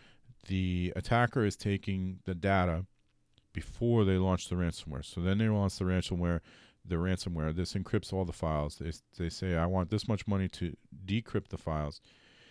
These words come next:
And if you refuse, I'm going to release that data on the internet." And in one case, they've proven they do have the data, um, and then increase the ransom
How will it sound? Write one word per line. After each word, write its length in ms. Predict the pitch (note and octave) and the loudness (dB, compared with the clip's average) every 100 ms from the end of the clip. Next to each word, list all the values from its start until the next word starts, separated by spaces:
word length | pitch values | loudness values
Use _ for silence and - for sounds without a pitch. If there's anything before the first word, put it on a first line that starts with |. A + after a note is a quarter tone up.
| - _ | -20 _
And 260 | - G2 F#2 | -2 0 0
if 140 | F2+ | 0
you 80 | G2+ | -2
refuse, 420 | F#2 - A#2+ A#2 | -2 0 2 4
I'm 120 | G2 F#2 | 2 2
going 240 | F#2+ F#2+ | 2 0
to 200 | - F#2+ | 0 -2
release 360 | F2+ F#2 F#2 - | 0 2 2 2
that 180 | F#2 | 0
data 460 | E2+ F2 E2+ E2+ D#2+ F2+ | 2 4 4 2 0 -2
on 160 | E2+ F2 | 0 0
the 80 | |
internet." 360 | F2+ B2+ G2 - - - _ - | 2 2 2 0 -6 -20 _ -2
And 160 | G2 | 2
in 120 | F2+ F2 | 2 4
one 160 | A2 | 4
case, 340 | G2+ G2 F2+ - | 4 4 4 2
they've 340 | F2 E2 - | -2 -2 2
proven 340 | - G#2 F#2 | 4 4 4
they 100 | F2 | 2
do 160 | E2+ G#2+ | 2 4
have 180 | G2 E2+ | 4 2
the 100 | E2+ | 0
data, 360 | E2+ D#2+ E2+ - _ _ _ - _ _ _ _ _ _ | 0 0 -2 -6 _ _ _ -20 _ _ _ _ _ _
um, 340 | G#2 F#2 F2 - | 4 6 6 4
and 160 | G#2+ G#2 | 4 6
then 140 | G2 | 6
increase 360 | F#2+ - A#2 - | 4 6 6 6
the 100 | F#2+ | 2
ransom 600 | A2+ A2 - F2 E2+ | 4 2 0 -2 -2